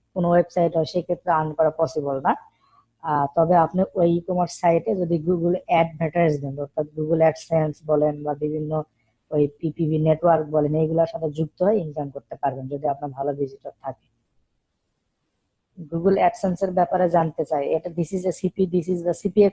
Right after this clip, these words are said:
course, not Google AdSense। এই সম্পর্কে জানার জন্য হয়তো বা দেখেন কোনো কোর্স টোর্স আছে কিনা, বা পরবর্তীতে যদি আমাদের এইরকম ইয়ে হয়, পরবর্তীতে কোর্সের মাধ্যমে জানতে পারবেন। সিপিএ সম্পর্কিত রিলেটেড কোশ্চেন করেন।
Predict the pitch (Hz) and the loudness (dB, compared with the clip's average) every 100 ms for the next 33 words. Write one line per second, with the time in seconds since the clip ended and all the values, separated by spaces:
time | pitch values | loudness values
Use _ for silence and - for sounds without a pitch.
0 | - 226 - - 165 170 165 165 160 160 | 2 -2 -4 -14 -2 -2 -2 -4 2 2
1 | 156 - 220 294 - _ _ _ _ _ | 0 0 -2 -2 -6 _ _ _ _ _
2 | 165 160 175 170 160 170 175 - 160 156 | -2 0 -2 0 0 2 0 0 0 0
3 | 156 156 - _ 160 160 160 170 151 151 | 2 0 -4 _ -4 0 2 2 2 0
4 | 156 151 147 147 165 160 156 151 - 147 | 0 0 2 0 0 -6 -6 -6 -4 -6
5 | - 156 151 143 147 151 180 302 _ _ | -8 -6 -4 -4 -8 -8 -10 -10 _ _
6 | _ _ _ 147 139 - 160 156 156 156 | _ _ _ -4 -2 0 2 2 -2 -6
7 | 170 160 151 156 147 147 151 - 175 160 | -4 -2 0 0 0 -4 -6 -8 -12 -4
8 | 156 151 156 151 151 185 220 - 151 147 | -4 -4 -6 -4 -2 -4 -8 -8 -6 -6
9 | 147 147 - 147 - 151 139 139 139 135 | -8 -10 -8 -14 -10 -10 -10 -12 -12 -12
10 | 127 127 131 - _ _ _ _ _ _ | -12 -14 -14 -14 _ _ _ _ _ _
11 | _ - - 185 220 214 208 190 190 185 | _ -10 -4 0 2 2 0 -2 -2 -2
12 | 185 175 160 160 160 - 139 - 143 - | -2 0 0 0 -4 -8 -12 -10 -14 -14
13 | 123 | -18